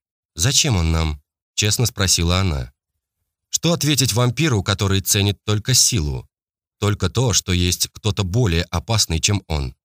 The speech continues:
«А твоя родня смогла бы принять такого, как я?» Девушка потупила глаза.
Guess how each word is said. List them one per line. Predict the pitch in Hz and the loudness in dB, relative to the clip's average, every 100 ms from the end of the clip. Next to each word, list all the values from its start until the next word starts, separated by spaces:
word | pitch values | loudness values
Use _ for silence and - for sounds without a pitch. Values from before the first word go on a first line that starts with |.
| _ _ _ _ _ _ _ - | _ _ _ _ _ _ _ -2
«А | 104 | -2
твоя | 107 110 110 | 2 2 2
родня | 107 107 110 | 2 2 2
смогла | 101 - 95 95 143 | 2 2 2 2 0
бы | 131 | 0
принять | 110 101 98 85 | 0 0 0 0
такого, | 92 - 127 87 | -4 0 0 0
как | - 98 - | -2 -4 -2
я?» | 131 82 65 _ _ _ _ _ _ _ | -2 -2 -8 _ _ _ _ _ _ _
Девушка | 85 98 110 - | -2 0 0 -2
потупила | 104 107 90 - 85 | -4 -4 -4 -4 -2
глаза. | 82 92 98 78 67 | 0 0 0 -2 -4